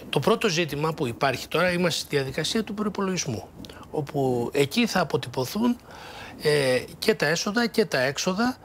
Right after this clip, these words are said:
και οι δυνατότητες που έχει. Ε, πρέπει να σας πω ότι, ε,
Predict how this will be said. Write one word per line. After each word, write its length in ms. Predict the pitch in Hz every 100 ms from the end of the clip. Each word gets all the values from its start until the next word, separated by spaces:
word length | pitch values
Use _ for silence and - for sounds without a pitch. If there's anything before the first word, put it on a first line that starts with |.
| - -
και 120 | 190
οι 60 | 170
δυνατότητες 640 | 170 175 175 180 131 -
που 120 | -
έχει. 280 | - 127 120 - - - - - -
Ε, 80 | 170 -
πρέπει 200 | 180 170
να 60 | 160
σας 220 | 160 156
πω 120 | 233
ότι, 300 | 220 180 196 - 156 135 - - -
ε, 60 | -